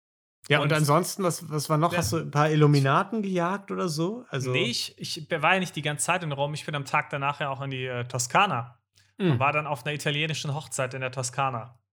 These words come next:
Speaker 1: Ach, deshalb wart ihr dort?
Speaker 2: Mm, ja,
Speaker 1: Das
Speaker 2: ja, ja.
Speaker 1: wusste ich tatsächlich nicht. Ich,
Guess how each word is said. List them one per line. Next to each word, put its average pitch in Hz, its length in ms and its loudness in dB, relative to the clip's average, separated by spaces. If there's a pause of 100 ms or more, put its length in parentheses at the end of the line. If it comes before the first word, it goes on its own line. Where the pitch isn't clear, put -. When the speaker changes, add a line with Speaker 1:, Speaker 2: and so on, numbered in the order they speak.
(220)
Speaker 1:
Ach, 117 160 -2 (200)
deshalb 165 600 2
wart 135 260 2
ihr 113 140 0
dort? 127 360 0
Speaker 2:
Mm, 135 420 -6
ja, 127 460 -8
Speaker 1:
Das 117 180 0
Speaker 2:
ja, 117 60 0
ja. 139 60 6
Speaker 1:
wusste 170 220 4
ich 120 80 -4
tatsächlich 123 520 2
nicht. 101 280 -12
Ich, 113 160 -8